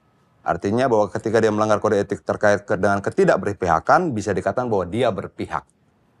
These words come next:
Itu satu soal. Nah, termasuk juga ketika Mahkamah Konstitusi mengambil keputusan itu dan dia memiliki hubungan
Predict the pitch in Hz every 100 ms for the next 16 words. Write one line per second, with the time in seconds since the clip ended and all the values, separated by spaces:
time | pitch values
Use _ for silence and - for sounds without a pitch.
0 | _ _ - 120 104 87 85 87 - 73
1 | 65 - _ _ _ _ 104 101 92 -
2 | - 117 120 175 180 151 156 - - 175
3 | 185 175 156 143 _ _ - 156 156 165
4 | 160 160 156 160 156 160 - 143 107 78
5 | _ _ _ - - 135 139 139 135 131
6 | 131 135 117 131 123 123 120 123 120 117
7 | 107 110 101 104 107 98 95